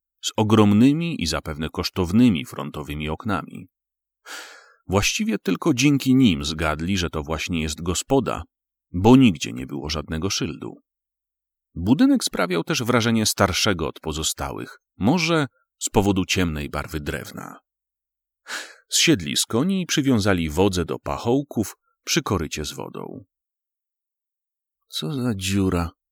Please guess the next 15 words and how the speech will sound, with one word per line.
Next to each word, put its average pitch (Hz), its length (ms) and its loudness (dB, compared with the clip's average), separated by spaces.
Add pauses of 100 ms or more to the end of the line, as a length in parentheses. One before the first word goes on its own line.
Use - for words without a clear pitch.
(220)
mruknął - 640 -2
Gabriel. - 560 -10 (540)
„Nie 101 300 2
mają 190 360 0
nawet 175 300 0
stajni”. 71 640 -4 (1600)
Edward 90 460 -2
znowu 92 380 0
się 78 140 -10
rozejrzał. 71 640 -10 (1300)
Cisza 139 540 -2 (640)
i 101 100 0 (120)
pustka. - 720 -4 (880)
Żadnych 107 480 4
dziwek, 98 720 -4